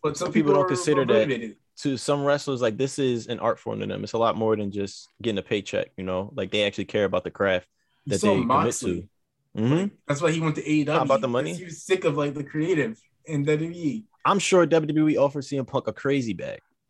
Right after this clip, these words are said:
Speaker 2: in, in comparison to A E W, like, or at least, like, equitable. But why would he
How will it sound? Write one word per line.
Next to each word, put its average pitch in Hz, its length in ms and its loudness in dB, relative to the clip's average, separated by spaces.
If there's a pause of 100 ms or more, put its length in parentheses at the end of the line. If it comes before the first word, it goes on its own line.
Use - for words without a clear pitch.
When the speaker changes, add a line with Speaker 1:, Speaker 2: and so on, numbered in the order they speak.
(360)
Speaker 2:
in, 95 360 -6 (120)
in 104 140 -4
comparison 98 400 -2
to 92 80 -6
A - 20 -6
E 98 80 -8
W, - 400 -8
like, 98 260 -4 (400)
or 101 280 0
at 101 100 -2
least, 101 260 -6
like, 95 200 -10
equitable. 87 560 -8
But 90 260 -4 (1000)
why 98 260 2
would 101 120 2
he 95 320 -4